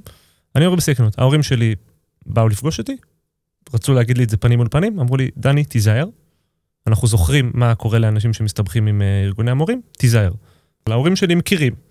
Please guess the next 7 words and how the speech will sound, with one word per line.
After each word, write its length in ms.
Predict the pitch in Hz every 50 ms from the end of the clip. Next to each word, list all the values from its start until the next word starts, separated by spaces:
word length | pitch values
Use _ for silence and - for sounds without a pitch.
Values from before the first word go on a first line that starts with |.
| _ _ _ _ _ _ _ _ _ -
מורים 320 | 139 135 131 160 190 190
שנאבקו 1500 | 160 - 165 156 147 143 135 135 131 131 127 123 120 117 147 151 151 151 160 160 160 175 160 160 165 143 139 - 180 196
במערכת, 600 | 170 190 185 170 160 139 113 101 104 117 120 - -
והם 200 | 113 127 135 147
לא 100 | 180 269 330
נשארו 240 | 320 - 165 131 120
במערכת, 540 | 113 110 107 104 107 101 95 107 - -